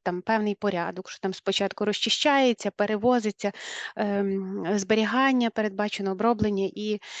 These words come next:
і так далі. Тобто це такі просто структурно, як виглядає, е, взагалі процес управління відходами руйнації, це можна знайти в кабіне-, е, в постанові Кабінету Міністрів.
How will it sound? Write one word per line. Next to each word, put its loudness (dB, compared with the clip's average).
і 0
так 0
далі. -2
Тобто 0
це 2
такі 0
просто -2
структурно, 4
як 2
виглядає, 0
е, -2
взагалі -2
процес 0
управління 2
відходами 0
руйнації, 0
це -2
можна -2
знайти -2
в -10
кабіне-, 0
е, 2
в -10
постанові 2
Кабінету 0
Міністрів. -2